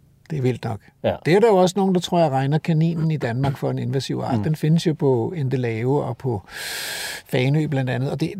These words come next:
Speaker 1: når man oplever den i økosystemet, så er det jo en art, der fylder meget. Altså,
Speaker 2: Mm.
Speaker 1: øh, omvendt kan man sige, at vi lever i en natur, hvor der mangler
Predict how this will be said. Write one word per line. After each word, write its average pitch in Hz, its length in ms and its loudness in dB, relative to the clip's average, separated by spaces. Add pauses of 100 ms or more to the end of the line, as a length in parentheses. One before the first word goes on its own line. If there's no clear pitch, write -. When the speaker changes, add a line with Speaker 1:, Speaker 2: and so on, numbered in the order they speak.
(420)
Speaker 1:
når 165 200 0
man 151 140 -2
oplever 214 400 6
den 170 80 6
i 165 100 6
økosystemet, 151 580 2
så - 120 -6
er - 140 -4
det 190 80 4
jo 220 80 4
en 175 120 0
art, 151 240 -2 (100)
der 135 160 4 (500)
fylder - 500 2
meget. 165 440 0
Altså, 131 260 0 (180)
Speaker 2:
Mm. - 60 -14
Speaker 1:
øh, 123 720 0 (200)
omvendt 214 340 2
kan 175 120 2
man 156 100 4
sige, 151 260 2
at 139 80 2
vi 143 60 2
lever 139 260 4
i 208 40 4
en 185 100 4
natur, 170 320 2
hvor 143 160 0
der 127 100 0
mangler 127 400 0